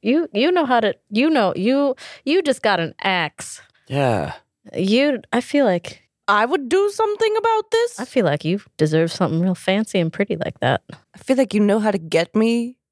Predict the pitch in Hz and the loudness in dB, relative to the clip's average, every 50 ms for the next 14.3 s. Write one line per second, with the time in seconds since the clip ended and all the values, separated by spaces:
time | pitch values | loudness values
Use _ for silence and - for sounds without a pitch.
0 | _ _ - 180 185 185 190 196 202 202 190 185 - - 185 165 - _ - 165 | _ _ -2 0 2 2 2 2 2 2 2 0 2 0 -2 -2 -2 _ 0 2
1 | 156 156 160 160 175 190 202 226 - 277 - - 403 339 508 - 269 277 - 285 | 2 4 4 2 2 0 -2 -4 -4 -4 0 0 0 0 2 0 -2 0 0 0
2 | - 214 254 208 214 254 254 247 220 233 233 214 208 214 233 233 226 - - - | 0 0 0 0 0 0 0 0 -2 -2 -2 -2 -2 -2 -4 -4 -8 -10 -10 -8
3 | 269 - 320 349 370 185 - 185 175 - 202 180 170 165 160 175 165 175 - - | -8 -8 -8 -8 -8 -6 -4 -4 -2 0 2 2 2 2 -2 -6 -10 -12 -12 -12
4 | - 175 180 175 165 _ - - - - - - - - 208 214 214 202 175 180 | -4 0 0 0 0 _ -8 -20 -16 -14 -12 -8 -4 0 0 0 0 0 -2 -4
5 | 180 185 - - - 196 175 196 190 185 185 214 180 180 175 - - - - 190 | -6 -6 -4 -4 -4 -2 0 2 2 2 2 0 0 -2 -4 -6 -8 -6 -2 0
6 | 185 156 131 117 - - - - - 196 175 147 - - 143 156 - _ _ _ | 0 0 0 -4 -10 -14 -10 -2 0 2 2 2 0 -4 -6 -6 -8 _ _ _
7 | _ _ _ _ _ _ _ - 208 196 175 - - - - - - - - - | _ _ _ _ _ _ _ -2 0 0 0 -2 -2 -4 -4 -4 -4 -6 -8 -10
8 | - - - - - - - 233 233 233 220 208 - _ - - - 349 - - | -10 -6 -4 -4 -2 2 2 4 4 4 4 2 0 _ -10 -6 -4 -4 0 2
9 | - 571 - 480 605 - - - 403 719 - - 339 659 640 - 220 - - - | 2 2 2 2 0 2 2 0 2 2 0 -2 -2 -2 -4 -4 -4 -4 -2 0
10 | 262 285 320 381 415 415 415 403 381 403 427 - - - - - 370 - _ _ | 0 0 0 0 -2 -4 -6 -8 -10 -14 -18 -20 -20 -20 -20 -20 -20 -20 _ _
11 | - - - - 247 240 226 262 262 214 226 233 233 233 262 233 226 226 285 226 | -20 -12 -6 -2 -2 0 0 0 0 0 0 0 -2 -4 -8 -8 -8 -8 -6 -6
12 | 220 220 - - 214 185 180 180 185 175 160 139 107 - - 254 226 269 269 269 | -6 -6 -4 -4 -2 -2 -2 -4 -6 -8 -8 -6 -4 -2 -2 -2 0 0 0 0
13 | 269 277 277 269 254 247 254 226 220 220 202 190 165 117 170 180 170 175 - - | 0 0 0 0 0 0 -2 -2 -2 -2 -2 -2 0 0 0 0 0 -2 -4 -8
14 | - - - - - - | -8 -10 -12 -14 -14 -14